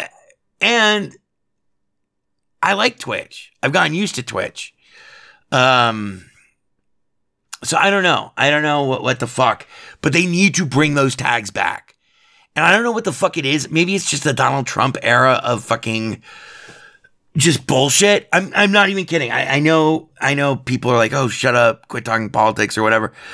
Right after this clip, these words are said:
But this isn't even really a political thing. This is just, like, Donald Trump takes no accountability for anything he does or says,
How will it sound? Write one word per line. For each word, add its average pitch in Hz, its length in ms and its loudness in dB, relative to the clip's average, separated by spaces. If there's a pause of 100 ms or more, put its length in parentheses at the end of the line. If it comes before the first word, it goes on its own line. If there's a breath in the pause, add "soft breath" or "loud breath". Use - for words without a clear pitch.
(180 loud breath)
But 151 120 2
this 185 200 0
isn't 175 260 -2
even 156 220 2
really 147 180 2
a 117 60 -2
political 143 400 0
thing. 117 180 -2
This 131 200 -2
is 175 100 0
just, 156 240 -2
like, 156 340 -4 (480 soft breath)
Donald 226 320 0
Trump 202 260 -2
takes 165 260 -6
no 156 180 4
accountability 127 640 0
for - 200 -6
anything 147 280 2
he 131 120 2
does 113 480 0
or 110 160 -4
says, 95 540 -4